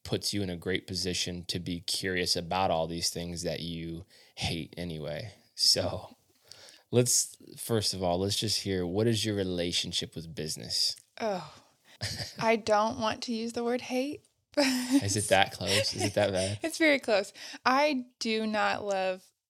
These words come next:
Speaker 2: business.
Speaker 1: What, what about it, though? You say business is such a general term.
Speaker 2: It, there's just so, so much with it. And there's, like, legal things. And I think as a creative, our minds are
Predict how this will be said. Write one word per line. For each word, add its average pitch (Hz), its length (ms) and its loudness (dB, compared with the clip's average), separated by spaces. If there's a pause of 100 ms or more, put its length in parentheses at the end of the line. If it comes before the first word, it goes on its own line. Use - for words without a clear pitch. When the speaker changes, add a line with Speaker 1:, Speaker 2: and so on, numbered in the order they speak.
(540)
Speaker 2:
business. - 640 -10 (140)
Speaker 1:
What, 143 180 4
what 156 120 8
about 101 280 6
it, 82 140 -2
though? 85 220 -2
You 101 200 -4
say 110 140 0
business 95 280 0
is 87 60 -4
such 101 180 0
a 95 60 -4
general 90 300 -4
term. 85 260 -10 (300)
Speaker 2:
It, 285 220 -2 (240)
there's 269 220 0
just - 380 -2
so, 208 800 -2 (520)
so 277 300 2
much 254 520 4 (260)
with 196 200 -10
it. - 320 -8
And 202 180 -8
there's, 190 240 -8
like, 180 160 -8
legal 254 580 4
things. 202 580 -6
And 196 340 -8 (960)
I 214 120 0
think 233 320 0
as 202 220 2
a 196 60 -2
creative, 202 880 -4
our 202 140 0
minds 202 400 -4
are 185 300 -4